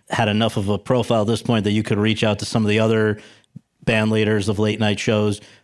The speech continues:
How did Colbert pitch you on doing this? And that must have been a, a something to think about, because you now could be touring, you could be, and instead you're gonna have two hundred nights of the year when you have to be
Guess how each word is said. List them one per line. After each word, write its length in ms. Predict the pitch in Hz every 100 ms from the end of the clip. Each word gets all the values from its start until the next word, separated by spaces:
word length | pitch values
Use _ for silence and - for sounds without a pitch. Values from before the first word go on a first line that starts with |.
| _ - -
How 140 | 131
did 120 | 139
Colbert 760 | - 123 104 117 113 110 107 -
pitch 260 | 135 -
you 80 | 127
on 140 | 107
doing 220 | 104 143 160
this? 180 | 117
And 160 | 123 127
that 120 | 165
must 200 | 190 190
have 100 | 196
been 120 | 196 196
a, 180 | 196 185 - - -
a 440 | 143 160 156 143 - -
something 300 | - 160 160
to 60 |
think 260 | 135 202 226
about, 280 | 190 104 98
because 580 | 120 - 135 120 107 - -
you 320 | 104 123 127
now 280 | 123 135 147
could 280 | - 208 214
be 180 | 196
touring, 420 | 123 120 110 110 107
you 120 | 117
could 200 | 147 175
be, 180 | 190 - - -
and 120 | 120
instead 400 | 123 - 160 151
you're 160 | 131 135
gonna 200 | 139 127
have 280 | 131 120 - -
two 220 | - 165
hundred 500 | 151 156 147 139 131 - -
nights 400 | 117 131 143 -
of 120 | 131
the 80 | 113
year 340 | 120 185 131
when 200 | 117 117 117
you 100 | 139
have 180 | 131
to 80 | -
be 440 | 113 123 123 123